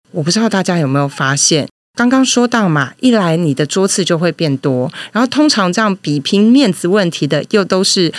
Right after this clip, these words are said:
爸爸妈妈，就是所谓的主婚人，以至于通常到最后膨胀的都是长辈。所以我的第二个预测指数就是，如果席间长辈的人数远高于年轻人，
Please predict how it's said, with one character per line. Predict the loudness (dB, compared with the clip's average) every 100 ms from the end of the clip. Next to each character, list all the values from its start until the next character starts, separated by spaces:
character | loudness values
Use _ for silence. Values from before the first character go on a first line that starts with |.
| -12 -8
爸 | -2 0 0
爸 | 0 0
妈 | 2 2
妈， | 0
就 | 0 0
是 | -2
所 | -2 0
谓 | 0
的 | 0
主 | -2 -2 -4 -2
婚 | -2 0 2
人， | 0 -4 _ _ _ _
以 | 0 0
至 | 2 0
于 | 2 0 0 -4
通 | -2 0 0
常 | 0 0
到 | 0 -2
最 | -2 -2
后 | 0 0 -2 -2
膨 | -2 0
胀 | 0 0
的 | 0 -2 -2
都 | 0 2
是 | 2 0 -2
长 | -2 -4 -4 -8
辈。 | -4 -4 -4 _ _ _ -20 -16
所 | -4 0
以 |
我 | 2
的 | 0
第 | 0 0
二 | 0
个 | 0
预 | 0
测 | 0 -2
指 | -2 -6
数 | -4 -2 0
就 | 0 0
是， | 0 0 0
如 | 0 0
果 | 2 -2 -2
席 | -2 -4
间 | -2 2 2 2
长 | 0 0 0
辈 | 0
的 | 0 2
人 | 2 0
数 | 2 0 0
远 | 0 -2
高 | -2 0 2
于 | 2 2
年 | 2 2
轻 | 2 2 2
人， | 2 0